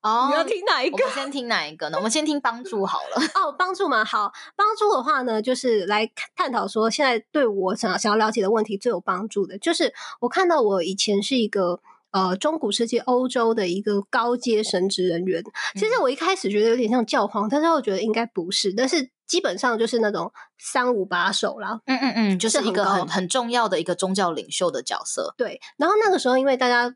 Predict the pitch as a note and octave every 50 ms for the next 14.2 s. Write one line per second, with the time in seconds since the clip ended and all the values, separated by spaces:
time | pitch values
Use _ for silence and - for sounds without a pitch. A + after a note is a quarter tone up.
0 | _ - A#3+ A3+ A3+ A3+ A3+ A3+ - F#3 F#3+ A3+ A3+ G#3 G3+ - G3+ - G3 G3+
1 | - - A3 G3+ - - G3 E3 - - F3 F#3 G3+ - G#3+ G#3+ G3+ F3+ A3 A3
2 | B3+ B3+ A3+ G3 G#3 G3+ A3+ A#3 B3 A#3+ - G#3+ E3+ E3 E3+ F#3 - - - A3+
3 | G#3+ - B3+ G#3+ G3+ F3 F3+ F#3 F3 E3 E3 E3+ F#3 G#3 G#3+ G3+ F3 E3+ E3 G#3
4 | G#3 G#3 G3+ G3 A3+ A3 A3+ A3+ A3+ A#3 A3+ A3 - F3 - A3+ G#3+ G3+ G3 -
5 | - - _ - A3+ - C4+ B3+ B3 - A#3 A3 G#3 G3+ G3 G3+ A3+ A3 A3 A3
6 | - A3 G#3+ A3 A3 - A#3 G#3 F#3 E3 E3+ F3+ G#3+ G#3 G3+ - F3 - - G3
7 | F3 - - - - - - - F4+ F#4+ E4+ - - - _ _ _ - A#3 C4
8 | F4+ G4 F4+ F#4 D#4 C#4 C#4 A3+ G3+ A3 - A#3+ G#3+ G3 G3 - A#3+ G3 F3+ G3
9 | G3+ F#3 E3+ G3 - G#3+ G#3 G3+ A#3 A3 A3 - - - - B3 A3+ G#3+ G#3 -
10 | A#3 A3 G#3 - - G#3+ G3+ - - G3 F3+ F#3+ G#3 - - A3 F#3 - D#3+ D#3+
11 | A3+ A3+ G3 F3 - G#4 - - - G#3+ F3+ F3 G#3+ - - - - - D4+ D4+
12 | D4+ D#4+ C#4 C#4 A#3 G#3+ G#3+ A3 - B3+ A#3+ A#3+ A#3 G3 A3 G#3+ A3 C4 C#4 C4
13 | A3 - A#3+ A3 G#3+ G#3+ A3 G#3 A3+ G3+ G3+ G3 A3 A3+ G#3+ G#3+ - - G3+ G3
14 | G3 F#3+ F3 G3+